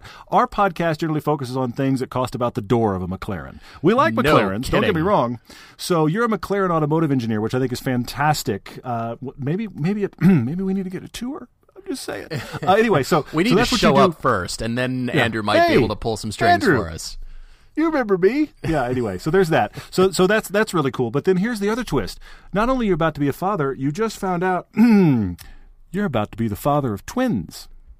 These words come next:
Speaker 2: Andrew, congrats. That's awesome. Welcome to double everything, I guess,
Speaker 1: <laughs> Yeah,
Speaker 2: right?
Speaker 1: exactly. Not, you thought there was, there was weird, crazy shaped plastic and weird colors coming. Just double that, my friend. Bravo.
Speaker 2: <laughs>
Speaker 1: Yeah.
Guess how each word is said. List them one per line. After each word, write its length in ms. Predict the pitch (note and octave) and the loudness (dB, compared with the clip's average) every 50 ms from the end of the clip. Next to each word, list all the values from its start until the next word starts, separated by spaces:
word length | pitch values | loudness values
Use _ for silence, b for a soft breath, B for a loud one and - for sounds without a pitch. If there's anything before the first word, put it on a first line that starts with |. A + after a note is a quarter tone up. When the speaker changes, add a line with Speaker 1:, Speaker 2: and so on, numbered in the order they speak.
| - _ _ _ _ | -20 _ _ _ _
Speaker 2:
Andrew, 380 | D#3+ D#3+ D#3+ D3+ D#3 D#3+ D#3+ D#3 | 0 0 0 0 0 -2 -2 -2
congrats. 880 | - D#3 D3 C3 C3 A#2+ G2 F2+ E2 E2 - - - - - - - _ _ | -2 -4 -4 -4 -6 -6 -6 -6 -6 -6 -10 -10 -12 -12 -12 -14 -16 _ _
That's 280 | B2+ B2+ B2 A#2+ - - - | 0 0 0 0 -2 -6 -4
awesome. 540 | G2+ F#2+ F2+ - - A2 F2 E2 E2 B2+ - _ _ _ _ _ _ _ _ _ | -2 -2 -2 -2 -4 -8 -8 -8 -10 -14 -18 _ _ _ _ _ _ _ _ _
Welcome 400 | A2+ B2 C3 B2+ - C#3 B2+ B2 | 0 0 0 0 0 -4 -6 -6
to 200 | A2+ - B2+ A#2 | -6 -4 -4 -4
double 600 | A2 G#2 F#2+ G2 A#2 A2+ G#2+ A2+ A2+ G#2+ G#2 G2+ | -4 -6 -6 -2 -2 0 0 0 -2 -2 -4 -4
everything, 540 | - A2+ B2+ C#3+ C#3+ - F3+ G3 A3 A#3 A#3 - _ _ | -6 -4 -4 -4 -4 -4 -4 -4 -6 -8 -10 -14 _ _
I 60 | D3+ | -6
guess, 460 | C#3+ F#3 A3 C4+ A3+ - - - - | -4 -4 -4 -4 -6 -8 -10 -12 -12
Speaker 1:
<laughs> 40 | - | -6
Yeah, 100 | F3 D3 | -4 -4
Speaker 2:
right? 120 | - C3 - | -4 -4 -6
Speaker 1:
exactly. 640 | - - - - F#3 F3 - - - F3+ D3 B2 B B B B B B B A#2 G2 A2+ | -12 -16 -10 -6 -4 -4 -4 -6 -6 -6 -6 -6 B B B B B B B -16 -6 -4
Not, 200 | C#3 G3 G#3 D#3+ | -4 -2 0 0
you 200 | D#3+ A#3 C4 - | 0 0 0 0
thought 320 | - - A3+ B3 A#3+ - | -2 0 0 0 0 2
there 140 | G3+ F3+ D#3+ | 0 2 2
was, 180 | C3+ B2 G#2+ | 2 0 0
there 180 | B2 B2+ C3 B2+ | 0 0 2 2
was 140 | B2 G#2+ G#2 | 2 0 0
weird, 280 | A#2 C3 B2+ A#2+ G#2+ | 2 2 2 2 0
crazy 340 | - - C#3+ B2 A2+ G#2 G2+ | 0 0 0 0 0 0 -4
shaped 380 | F#2+ - - - A#2 - - - | -6 -4 -4 -4 -4 -4 -8 -6
plastic 440 | - A#2+ A2+ A2 - - A2+ F#2+ - | 0 0 0 0 0 -4 -6 -6 -4
and 200 | F#2+ G2+ G2+ G#2+ | -4 -4 -2 -2
weird 220 | A2 A2+ G#2+ F2+ | -2 -2 -2 -2
colors 320 | - A#2 A2+ G#2+ G2+ F#2 | -2 0 0 0 0 -2
coming. 360 | - - A2 G2 F#2+ F#2 F#2 B B B B B B B B B B A#2 | -2 -2 -2 -2 -2 -2 -4 B B B B B B B B B B -2
Just 260 | G3+ A#3+ A3+ - - | -2 -2 -2 -2 0
double 220 | D#3+ G3+ C4 C#4+ A3 | 2 4 4 4 4
that, 240 | D3+ A2 F#2+ F#2 | 4 2 2 0
my 80 | G#2 G#2+ | -4 -6
friend. 380 | - - C3 C#3 F3+ G#3+ A3+ G3 - _ _ _ | -2 0 0 0 0 0 -4 -8 -14 _ _ _
Bravo. 520 | F3+ G#3+ A#3 A3 G3 E3+ C3+ G#2 E2+ D#2 - | 2 2 4 4 4 4 4 2 0 -6 -8
Speaker 2:
<laughs> 40 | - | -6
Speaker 1:
Yeah. 300 | - D#3+ E3 D3 - | -2 2 2 2 2